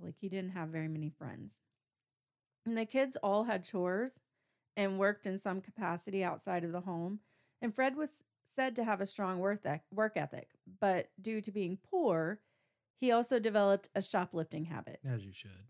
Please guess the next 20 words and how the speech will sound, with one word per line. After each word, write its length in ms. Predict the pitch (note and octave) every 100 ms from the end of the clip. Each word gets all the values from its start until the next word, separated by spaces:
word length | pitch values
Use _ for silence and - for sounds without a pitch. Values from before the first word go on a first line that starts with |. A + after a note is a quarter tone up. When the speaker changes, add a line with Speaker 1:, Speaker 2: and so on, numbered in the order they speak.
| -
Speaker 1:
<laughs> 580 | E3+ C#3+ D3 A3+ D4 A3+ -
Speaker 2:
I 140 | D3
mean, 300 | D#3 - A#2+ -
I 60 | A#2+
don't 80 | G#2
know. 800 | F#2 F#2 G#2 _ F4 E4 C4+ -
Speaker 1:
I 100 | E3+
don't 180 | D#3
know 200 | D3+ D3+
about 260 | D#3 E3+ F3+
that, 220 | E3+ E3+
but 240 | F3+ F3 - _ _ _ _ _ _ _ _ _
so, 240 | - G#4 G4+
so 300 | G4 G#4+ A4
far, 400 | G#4+ C4 G3+ A#3 - _ _
seems 260 | G4+ G#4 G4
pretty 280 | - E4 C4
normal, 500 | G#3 F3 A#2+ - G#3+ _ -
right? 340 | G#3+ A3 C#4+ B3 _ _ _ _ _ _
So 340 | - D4 C4+